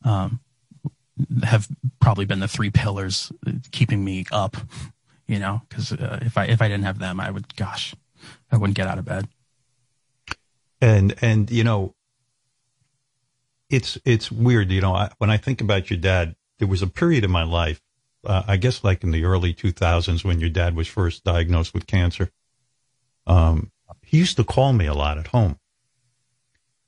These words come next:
Speaker 2: And, uh, we would have very long conversations. This was a small period of time.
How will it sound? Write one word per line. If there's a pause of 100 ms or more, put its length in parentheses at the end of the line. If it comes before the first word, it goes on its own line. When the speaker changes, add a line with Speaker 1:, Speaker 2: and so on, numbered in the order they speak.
(260)
Speaker 2:
And,
uh, (260)
we
would
have
very
long
conversations. (140)
This
was
a
small
period
of
time.